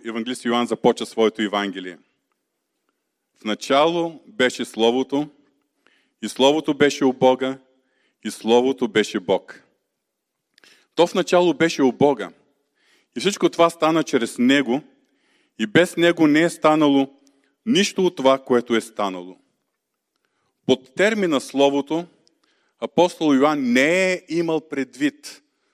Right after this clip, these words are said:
Божието Слово, т.е. Библията. Даже всички знаем, че канонът на Новия Завет все още не е бил събран по онова време.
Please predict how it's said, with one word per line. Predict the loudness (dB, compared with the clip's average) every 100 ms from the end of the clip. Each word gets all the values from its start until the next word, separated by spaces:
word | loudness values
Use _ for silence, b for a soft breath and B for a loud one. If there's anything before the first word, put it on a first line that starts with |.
| _
Божието | _ 0 2 2 0 -4
Слово, | -8 -4 -4 -4
т.е. | -2 -2 -2 -6
Библията. | -6 -6 -10 -14 _ _ _ _ _ _ _ _ _ _ _
Даже | -4 -2 -4
всички | -10 -10 -8
знаем, | -4 -2 -4
че | -6
канонът | -4 0 2 0 -4
на | -4
Новия | -2 0 -2
Завет | 0 -2
все | -2 -4
още | -2 -4
не | -4
е | -4
бил | -6 -8
събран | -6 -4 -2 -2
по | -4
онова | -4 -4 -4
време. | -4 -8 -14